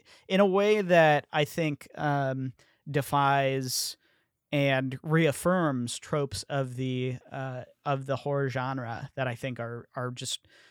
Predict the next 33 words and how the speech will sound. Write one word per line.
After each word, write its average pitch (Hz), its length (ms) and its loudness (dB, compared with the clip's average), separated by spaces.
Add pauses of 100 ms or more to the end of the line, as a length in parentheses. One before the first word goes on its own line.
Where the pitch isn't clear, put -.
so 196 240 8
interesting 160 640 0
and 139 200 -6
so, 139 520 0 (440)
um, 127 560 -4 (200)
I 202 40 2
guess 233 200 0
w-, 175 160 -8
just 170 240 -2
worth 170 240 4
discussion. 165 480 0
It's 117 160 -4
like, 120 240 -4 (160)
it, 156 240 -4
it's, - 340 -4 (120)
it's 151 220 -2
a, 135 400 0 (500)
not 196 200 12
only 208 240 6
is 165 160 4
it 170 200 6
a 147 420 2 (840)
fun 190 440 6
and 160 220 2
enjoyable 151 560 2
ride, 139 500 4
but 151 120 2
I 139 80 6
think 170 180 -2
it's 160 120 -4
also 156 580 0
a 143 300 0
great 139 680 -4